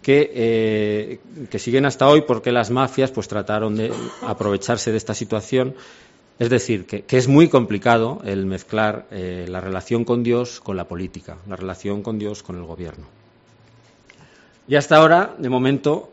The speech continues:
pues solo he seguido planteando problemas. Eh, vamos a tratar de buscar, como digo, la mente de Cristo. Eh, podemos ver distintos casos de, de personas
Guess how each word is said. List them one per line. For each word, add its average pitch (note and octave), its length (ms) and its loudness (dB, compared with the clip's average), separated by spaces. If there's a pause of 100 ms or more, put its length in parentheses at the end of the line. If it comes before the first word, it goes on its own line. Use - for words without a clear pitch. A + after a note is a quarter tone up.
(140)
pues G2 160 -6
solo - 600 0
he A2 160 -4
seguido G#2+ 340 -4
planteando G2+ 440 -4
problemas. F2+ 600 -6 (1120)
Eh, A2+ 240 2
vamos B2 240 0
a C3+ 80 -4
tratar C3 300 -2
de B2 80 0
buscar, B2+ 540 -6 (120)
como A2 220 -10
digo, A#2+ 220 -2
la A2+ 100 -2
mente A2 260 -6
de F#2+ 100 -8
Cristo. - 400 -18 (2250)
Eh, A2+ 560 -4 (1400)
podemos C#3+ 340 0
ver D#3+ 220 2
distintos C3 480 -4
casos C3 400 -2
de, G#2+ 240 -6
de G#2 120 -8
personas C#3+ 760 -2